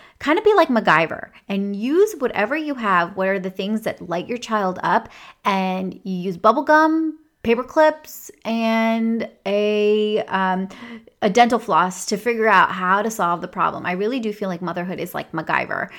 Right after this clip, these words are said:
and just trying to figure out what they like and then trying to make it fun and then great steps of, like, what you want them to do. And so one of the big things, like, I try not to,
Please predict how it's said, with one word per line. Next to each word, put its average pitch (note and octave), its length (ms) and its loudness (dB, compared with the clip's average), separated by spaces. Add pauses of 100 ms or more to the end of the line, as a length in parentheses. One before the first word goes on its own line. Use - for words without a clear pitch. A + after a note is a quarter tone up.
(260)
and G#3 300 -2
just - 420 -10
trying A3 280 -2
to C4+ 40 -2
figure B3 220 -2
out G3 140 -4
what G3 180 -2
they G3+ 160 -2
like E3 540 -4
and G3 180 -2
then F#3+ 200 0
trying G3 520 -2
to G3+ 540 -2 (260)
make G3+ 240 0
it - 140 -2
fun G#3+ 580 0
and F#3+ 160 0
then F#3+ 440 -2 (520)
great A#3 460 -2
steps G3+ 400 -6
of, F3+ 160 -6
like, E3+ 180 -6
what F#3 240 -2
you G3 160 -4
want F3 300 -6
them F3+ 220 -2
to F3+ 140 -8
do. E3+ 460 -4 (420)
And B3+ 160 -2
so C4+ 140 0
one C4+ 240 0
of E4+ 80 2
the F4 80 4
big B3 220 0
things, F3+ 320 -4
like, F#3 140 -6
I F#3+ 80 -2
try G#3+ 240 -2
not B3 200 0
to, F#3+ 380 -4